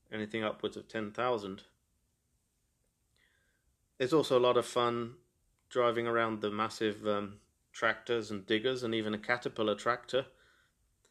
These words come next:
learning to park up these impossibly huge, um, implements and to organise pulleys and chains to lift things that look impossibly heavy.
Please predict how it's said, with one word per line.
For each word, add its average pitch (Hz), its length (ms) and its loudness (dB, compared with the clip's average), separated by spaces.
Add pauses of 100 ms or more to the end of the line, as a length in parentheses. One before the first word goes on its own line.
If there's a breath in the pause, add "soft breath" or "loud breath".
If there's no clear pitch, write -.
(560)
learning 123 360 2
to 113 100 -4
park 120 380 0
up - 140 -2
these 110 200 -2
impossibly 113 680 -2
huge, 117 560 -2
um, 107 400 0 (1400)
implements 131 760 -2
and 101 340 -4 (1500)
to 135 80 -4
organise 113 420 0
pulleys 117 360 -2
and 104 100 -6
chains 120 420 -4
to 104 440 -8 (160)
lift 113 380 -6
things 117 240 -2
that 113 100 -6
look 110 180 -4
impossibly 110 580 -6
heavy. 117 460 -2